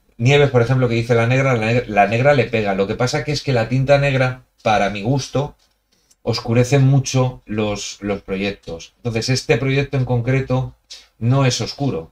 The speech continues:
o al menos yo no pretendí que fuera oscuro. Y la tinta negra lo que hace es que como te pases, lo vas a, a, a ennegrecer mucho. Entonces, si eres fina con la tinta negra o vas descargando bastante con la tinta negra, pues con la negra, por ejemplo, lo puedes hacer o con una vintage photo.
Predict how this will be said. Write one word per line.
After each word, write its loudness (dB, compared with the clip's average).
o -2
al 2
menos -6
yo -4
no -2
pretendí -6
que -4
fuera -2
oscuro. -8
Y -10
la -2
tinta -2
negra 2
lo 2
que -2
hace 2
es -2
que -6
como -4
te -2
pases, -2
lo 4
vas 4
a, 0
a, -8
a 0
ennegrecer 0
mucho. -2
Entonces, -4
si 2
eres 4
fina -2
con -2
la -6
tinta 2
negra 0
o 2
vas 4
descargando 0
bastante -2
con -4
la -6
tinta -6
negra, -2
pues -18
con -10
la -6
negra, -10
por -6
ejemplo, -8
lo -8
puedes -8
hacer -2
o 2
con -8
una -10
vintage -10
photo. -10